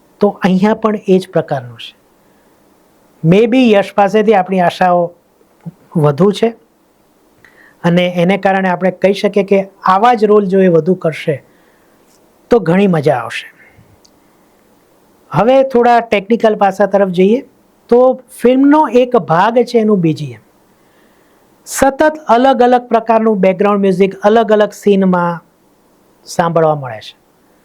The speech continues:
અને એને કારણે જે દ્રશ્યો આપણે જોઈએ છીએ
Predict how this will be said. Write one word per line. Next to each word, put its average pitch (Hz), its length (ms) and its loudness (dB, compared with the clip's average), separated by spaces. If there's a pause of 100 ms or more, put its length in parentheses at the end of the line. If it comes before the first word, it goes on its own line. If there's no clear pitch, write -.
(460)
અને 202 180 0
એને 208 360 0
કારણે 226 440 0
જે 185 540 2 (720)
દ્રશ્યો 185 440 0
આપણે 202 300 2
જોઈએ 185 460 2
છીએ 131 360 -14